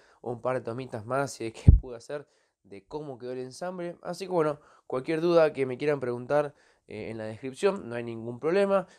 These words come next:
También voy a dejar los links de todas las partes, los unboxing, de,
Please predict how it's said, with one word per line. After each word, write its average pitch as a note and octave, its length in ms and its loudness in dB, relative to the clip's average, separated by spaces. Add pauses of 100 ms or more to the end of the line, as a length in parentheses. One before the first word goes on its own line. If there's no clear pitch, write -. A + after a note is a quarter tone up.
(120)
También A2+ 140 -8
voy A#2 80 -8
a A2+ 40 -8
dejar A#2 220 -8
los A#2+ 120 -4
links C#3 280 -8
de G#2+ 100 -6
todas B2+ 220 -2
las A#2+ 100 -6
partes, E3 500 4
los A2+ 140 -6
unboxing, C#3+ 800 -4
de, G#2 240 -10